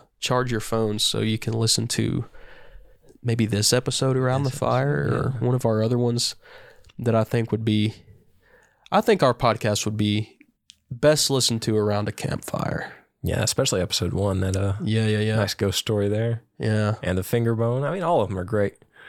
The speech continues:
Speaker 1: Yeah, yeah. Uh, I thank you for your continued support. Um,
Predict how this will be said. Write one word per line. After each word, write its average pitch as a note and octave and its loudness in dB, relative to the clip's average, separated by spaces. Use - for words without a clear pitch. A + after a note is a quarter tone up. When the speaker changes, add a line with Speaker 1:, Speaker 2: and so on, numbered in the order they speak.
Speaker 1:
Yeah, D#3+ 0
yeah. D3+ 0
Uh, G#2+ 0
I A#2 -2
thank C#3 2
you F3 0
for C#3 2
your A#2+ 2
continued C3+ 0
support. B2+ 0
Um, A2 2